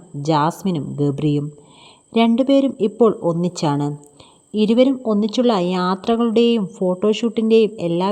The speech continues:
വിശേഷങ്ങളും സോഷ്യൽ മീഡിയ വഴി പങ്കുവെക്കാറുമുണ്ട്. ബിഗ് ബോസിൽ നിന്നും ഉടലെടുത്ത എല്ലാ ഹേറ്റേഴ്സിനെയും ഇപ്പോൾ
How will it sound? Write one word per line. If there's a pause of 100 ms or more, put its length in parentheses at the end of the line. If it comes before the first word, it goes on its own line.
വിശേഷങ്ങളും (600)
സോഷ്യൽ
മീഡിയ
വഴി (160)
പങ്കുവെക്കാറുമുണ്ട്. (880)
ബിഗ്
ബോസിൽ
നിന്നും (220)
ഉടലെടുത്ത (500)
എല്ലാ (680)
ഹേറ്റേഴ്സിനെയും (200)
ഇപ്പോൾ